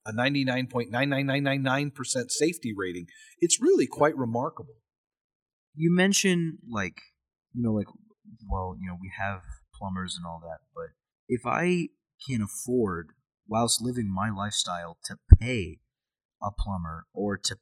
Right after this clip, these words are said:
Speaker 2: pay an electrician, then what am I missing out on by not personally going out and, and engaging in this? Like, like, what benefits am I missing by living in a more consumer-based society?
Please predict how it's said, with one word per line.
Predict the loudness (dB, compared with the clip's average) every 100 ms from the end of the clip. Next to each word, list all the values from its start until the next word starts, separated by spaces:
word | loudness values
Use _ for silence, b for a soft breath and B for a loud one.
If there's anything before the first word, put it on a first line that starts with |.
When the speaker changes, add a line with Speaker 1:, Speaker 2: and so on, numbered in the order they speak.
| 10
Speaker 2:
pay | 10 -2 -2
an | -4
electrician, | -10 -12 -14 -10 -10 -12 b b b -2
then | 0 0 -4 0
what | 2 4
am | 4 0 -2
I | 0 2 0
missing | 0 2 2 2 -6 -2
out | -2 -2
on | -6 -8 -8
by | -6
not | -4 -6 -6 -16
personally | -8 -4 -4 -6 -14
going | -12 -10 -10
out | -10 -12 _
and, | -16 -16 -16
and | -16 -14
engaging | -16 -10 -8 -8 -12
in | -18 -8
this? | -8
Like, | -8 -14
like, | -10
what | -8 -8 -6
benefits | -6 -6 -10 -10 -10
am | -10 -6
I | -4 -4 -4
missing | -2 -2 -4 -10 b b b b -2
by | -2
living | -2 -8 -8 -10
in | -10
a | -12 -14 -18 _
more | -10 -8 -8 -8
consumer-based | -8 -2 -2 -4 -16 -12 -10 -4 -2 -4 -8 _
society? | -8 0 -2 -2 -12 -16 _